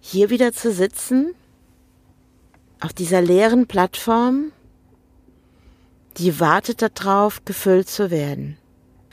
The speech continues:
Was fülle ich jetzt auf in meinem Leben?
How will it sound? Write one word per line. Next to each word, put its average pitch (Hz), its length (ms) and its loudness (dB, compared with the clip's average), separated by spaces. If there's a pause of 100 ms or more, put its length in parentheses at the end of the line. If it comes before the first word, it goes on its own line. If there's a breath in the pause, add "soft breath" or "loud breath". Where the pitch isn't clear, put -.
(220 soft breath)
Was - 640 -4 (460)
fülle 185 280 2
ich - 240 0
jetzt 170 300 -2
auf 165 500 -2 (160)
in 175 100 0
meinem 160 440 2
Leben? 143 480 -4